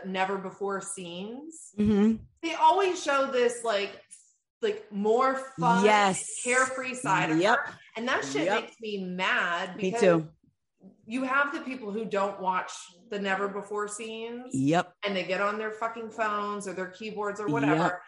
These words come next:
Speaker 1: And they're like, "I hate Crystal. She's so fucking rude," or, "She's so
Speaker 2: And I'm like,
Speaker 1: entitled," or, "She's
Speaker 2: like,
Speaker 1: so
Speaker 2: who has
Speaker 1: this."
Speaker 2: she been rude to but
Speaker 1: It
Speaker 2: Sutton?
Speaker 1: Hello. And, like, that was deserved. And Sutton even out, like, they both, they made peace
Speaker 2: Mm-hmm.
Speaker 1: with their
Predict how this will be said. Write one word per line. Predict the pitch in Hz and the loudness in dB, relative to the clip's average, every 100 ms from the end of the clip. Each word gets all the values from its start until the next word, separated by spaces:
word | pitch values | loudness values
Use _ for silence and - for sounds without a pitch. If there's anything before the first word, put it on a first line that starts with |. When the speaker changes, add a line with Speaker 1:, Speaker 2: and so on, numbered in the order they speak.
| - | -12
Speaker 1:
And | 196 | -4
they're | 214 | -2
like, | 196 - - | -2 -4 -10
"I | 196 | -8
hate | 180 202 202 | -4 -4 -4
Crystal. | 202 185 180 143 - - | -6 -6 -6 -8 -10 -14
She's | - 202 196 | -8 -6 -2
so | 202 196 196 190 - - | 0 0 -2 -6 -10 -4
fucking | 196 214 | -4 -4
rude," | 202 196 185 170 165 | -4 -2 -2 -2 -2
or, | 160 | -4
"She's | - 170 | -6 -4
so | 214 | 2
Speaker 2:
And | 311 | 4
I'm | 370 | 4
like, | 359 311 | 4 2
Speaker 1:
entitled," | 214 196 180 | 2 2 0
or, | 180 | -2
"She's | 180 240 | -4 -4
Speaker 2:
like, | 294 | -2
Speaker 1:
so | 214 | 0
Speaker 2:
who | 330 | 2
has | 214 | 2
Speaker 1:
this." | - | 0
Speaker 2:
she | 339 | -2
been | 320 285 | 0 0
rude | 240 339 370 | 0 0 0
to | - 190 | 0 0
but | 185 - - | 0 -2 -2
Speaker 1:
It | |
Speaker 2:
Sutton? | 277 233 - 147 120 _ _ _ - - - - - | 2 2 0 -6 -8 _ _ _ -20 -20 -20 -20 -14
Speaker 1:
Hello. | 165 175 170 180 156 160 180 190 - | -8 -4 -2 -4 -6 -8 -12 -14 -6
And, | 202 196 | -4 -2
like, | 185 | -4
that | 185 190 | -4 -4
was | 196 | -6
deserved. | 185 185 170 185 - | -8 -2 0 -2 -4
And | 214 | -6
Sutton | 233 233 240 | -2 -2 -4
even | 240 240 | -4 -4
out, | 247 226 | -4 -4
like, | 214 196 | -6 -4
they | 214 220 | -2 -2
both, | 208 220 240 | 0 0 0
they | 226 214 | -2 -2
made | 233 | -4
peace | - 175 180 | -4 -4 -2
Speaker 2:
Mm-hmm. | 185 | -2
Speaker 1:
with | - | -2
their | 220 202 202 196 - | -4 -2 -2 -6 -12